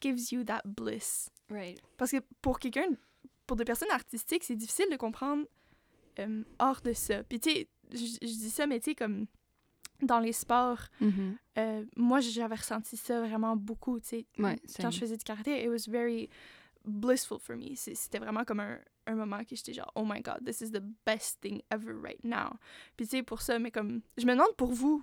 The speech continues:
Speaker 1: qui écoutez, comme, que, what, what makes you feel the most wholesome? What's your
Speaker 2: Mm.
Speaker 1: bliss?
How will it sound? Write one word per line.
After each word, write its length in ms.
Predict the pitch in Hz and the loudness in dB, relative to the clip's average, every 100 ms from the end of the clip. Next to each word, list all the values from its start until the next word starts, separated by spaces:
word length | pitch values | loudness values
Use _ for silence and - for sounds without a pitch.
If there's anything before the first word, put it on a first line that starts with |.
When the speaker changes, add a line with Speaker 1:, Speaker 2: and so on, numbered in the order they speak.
| - | 0
Speaker 1:
qui 140 | 240 | -2
écoutez, 340 | 220 - 269 269 | -2 0 0 2
comme, 320 | 214 214 233 | 0 -2 -4
que, 160 | - - _ _ _ _ _ | -4 -6 _ _ _ _ _
what, 200 | 247 269 - _ _ - - - - - _ | 2 2 0 _ _ -20 -20 -20 -20 -20 _
what 140 | 262 285 | 4 6
makes 240 | 262 - | 4 4
you 80 | 233 | 0
feel 240 | - 233 | 4 4
the 80 | 226 | 6
most 280 | 220 220 - - | 6 4 0 4
wholesome? 440 | 233 220 - 233 | 4 4 0 -6
What's 200 | 220 233 | -4 -2
your 80 | 262 | -2
Speaker 2:
Mm. 60 | 214 | 2
Speaker 1:
bliss? 580 | 214 220 208 - - - | 4 6 4 0 -4 -8